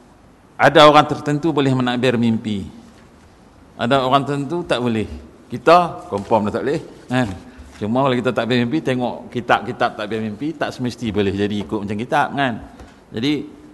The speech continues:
nak tahu perbahasan panjang, cuba, cuba,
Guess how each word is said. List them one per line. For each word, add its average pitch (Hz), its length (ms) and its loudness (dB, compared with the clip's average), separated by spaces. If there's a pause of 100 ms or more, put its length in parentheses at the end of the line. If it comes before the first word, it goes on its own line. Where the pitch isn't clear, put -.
(140)
nak 113 240 -6
tahu 151 240 6
perbahasan 131 720 2
panjang, 131 800 2
cuba, 135 720 2
cuba, 113 560 -2